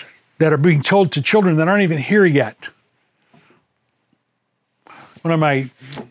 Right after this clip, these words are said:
favorite illustrations written by a guy named John Ortberg, and he talks about playing, uh, games, table games with his grandmother. And, and they would get to the, the end of the game, and, and she would always beat him. And I think it was Monopoly, if I remember right. And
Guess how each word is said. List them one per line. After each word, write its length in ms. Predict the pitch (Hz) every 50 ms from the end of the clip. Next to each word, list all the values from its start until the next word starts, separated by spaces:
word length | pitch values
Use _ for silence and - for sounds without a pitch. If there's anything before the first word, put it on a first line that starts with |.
| _ _ _ _
favorite 320 | _ 180 180 180 175 156
illustrations 680 | 156 151 - - - 156 147 131 - 147 135 117 113 123
written 340 | 139 143 131 135 135 127
by 180 | 120 131 127 127
a 20 |
guy 160 | 123 143 139 131
named 160 | 131 127 123
John 180 | - 135 131
Ortberg, 480 | 131 135 139 131 120 - 131 120 117 117
and 140 | 120 120 - _ _ _ _ _ _ _ _ _ _ _ _ _ _ _ _ _ _ _ _ _ _
he 60 | 131
talks 200 | 127 185 185 156
about 200 | 175 165 151 135
playing, 500 | - 180 180 175 170 160 147 135 123 127 - - _ _ _ _ _ _ _ _ _ _ _ _
uh, 160 | 143 139 135 135
games, 440 | 123 151 151 147 143 127 117 -
table 280 | - - 156 151 135 135
games 240 | 131 135 131 127 120
with 80 | 139
his 160 | 135 139 123 -
grandmother. 500 | 151 143 147 147 139 127 123 123 120 - _ _ _ _ _ _ _ _ _ _ _ _ _ _ _ _ _ _ _ -
And, 580 | - 151 151 147 143 143 143 143 139 143 127 -
and 180 | 151 143 139
they 80 | 143 139
would 140 | 135 135 131
get 140 | 170 156
to 60 | 151 151
the, 300 | 147 139 131 127 135 135 - _ _ _
the 220 | - 147 123 147
end 100 | 156 160
of 40 | 156
the 80 | 143 135
game, 300 | 123 147 147 147 143 139
and, 140 | 120 110 - _ _ _ _ _ _ _ _ _
and 260 | - 143 139 139 143 -
she 100 | - 165
would 100 | 160 165
always 300 | 180 185 190 185 156 123
beat 200 | - 165 165 135
him. 160 | 131 131 117
And 100 | 127 143
I 40 | 151
think 220 | - - 214 196
it 20 | 202
was 160 | 180 139 117
Monopoly, 500 | 151 135 127 127 127 127 - - 139 127
if 120 | 117 -
I 20 | 139
remember 300 | 135 139 139 139 139 139
right. 160 | 139 139 135
And 120 | 131 117